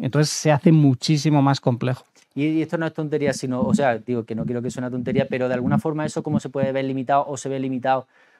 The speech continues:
Speaker 2: por el tema de la incompletitud del, de Gödel, de alguna
Speaker 1: El,
Speaker 2: forma,
Speaker 1: el problema
Speaker 2: ¿no?
Speaker 1: de la incompletitud es cierto, pero está lejísimos.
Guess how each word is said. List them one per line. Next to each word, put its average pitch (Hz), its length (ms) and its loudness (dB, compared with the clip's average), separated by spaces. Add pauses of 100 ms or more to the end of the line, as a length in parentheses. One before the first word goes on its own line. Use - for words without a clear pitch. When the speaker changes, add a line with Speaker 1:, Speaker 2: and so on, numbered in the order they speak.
Speaker 2:
por 131 140 -2
el 127 120 0
tema 131 240 -2
de 123 500 -4 (300)
la 131 120 0
incompletitud 127 680 -4
del, 123 480 -4
de 127 140 -6
Gödel, 139 440 -2
de 127 80 -6
alguna 131 200 -4
Speaker 1:
El, 190 60 -6
Speaker 2:
forma, 151 140 -4
Speaker 1:
el - 40 -4
problema 175 220 -2
Speaker 2:
¿no? 285 60 -2
Speaker 1:
de - 0 -
la 330 80 -2
incompletitud 254 600 -6 (500)
es 202 220 4
cierto, 214 400 4
pero 156 180 4
está 190 220 2
lejísimos. - 840 -2